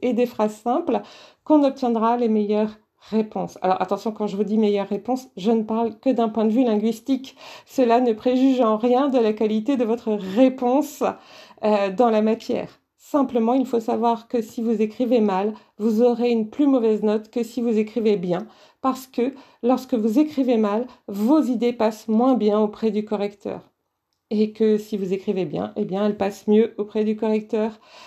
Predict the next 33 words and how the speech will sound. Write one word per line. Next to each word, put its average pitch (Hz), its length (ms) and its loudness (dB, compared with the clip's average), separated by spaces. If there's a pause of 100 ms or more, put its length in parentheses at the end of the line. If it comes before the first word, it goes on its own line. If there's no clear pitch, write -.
(380)
Or, 254 260 4
ce - 160 -4
que 302 160 2
vous 254 180 0
voulez, 247 400 2
c'est 240 180 -4
bien 247 180 0
convaincre 262 520 0
votre 220 300 -4
correcteur 220 680 -2
que 277 100 0
vous 247 240 2
connaissez 254 480 0
votre 220 280 -2
cours 226 400 -4 (300)
et 302 180 4
que 311 100 0
vous 277 300 2
êtes 254 220 0
à 220 80 0
même 226 340 2
de 226 100 0
tenir 254 400 0
une 214 200 0
conversation, 233 1160 -2 (420)
un 220 240 4
oral 254 500 2
ou 226 120 2
un 226 140 0
exposé 240 500 -2
sur 240 180 -6
ce 240 120 -6
sujet. 202 420 -8